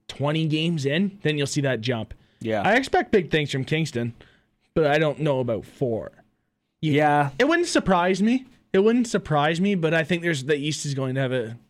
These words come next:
Speaker 1: tough conference. I think Oshawa putting in for the Mem Cup, and I imagine, I'm starting to think they will get the Mem Cup.
Speaker 2: Yep.
Speaker 1: So Oshawa, they're, they're gonna be a good team. Ottawa won't be bad. If Andre comes back, it doesn't matter 'cause they got Cranley.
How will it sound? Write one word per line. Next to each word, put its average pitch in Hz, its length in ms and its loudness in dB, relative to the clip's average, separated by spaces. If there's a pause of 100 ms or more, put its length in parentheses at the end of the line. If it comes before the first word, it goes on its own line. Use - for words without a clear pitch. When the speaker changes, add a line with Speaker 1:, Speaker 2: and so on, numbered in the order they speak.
(420)
Speaker 1:
tough 160 260 -2
conference. 147 480 -2
I 143 40 -2
think 139 160 0
Oshawa 135 540 0
putting 139 200 -2
in 131 80 -2
for 139 100 -6
the 131 60 -4
Mem 127 180 -2
Cup, 127 300 -4 (380)
and 139 80 2
I 139 60 2
imagine, 131 640 0 (400)
I'm 143 200 0
starting 143 580 -2
to 117 80 -4
think 131 300 -4 (140)
they 127 120 2
will 123 140 0
get 120 260 -4
the 139 80 -2
Mem 135 220 -2
Cup. 147 320 -4 (140)
Speaker 2:
Yep. 131 280 -2 (440)
Speaker 1:
So 143 360 0 (560)
Oshawa, 147 520 0
they're, 135 340 -2 (340)
they're 147 120 2
gonna 147 120 2
be 147 80 2
a 135 40 0
good 127 160 -2
team. 147 180 -2 (120)
Ottawa 160 360 4
won't 147 180 -2
be 147 100 0
bad. 135 380 -2 (560)
If 131 140 -2
Andre 156 400 2
comes 156 200 0
back, 135 260 0
it 147 40 -4
doesn't 143 200 0
matter 160 240 0
'cause 131 100 -6
they 131 60 -2
got 143 140 -2
Cranley. 151 360 -4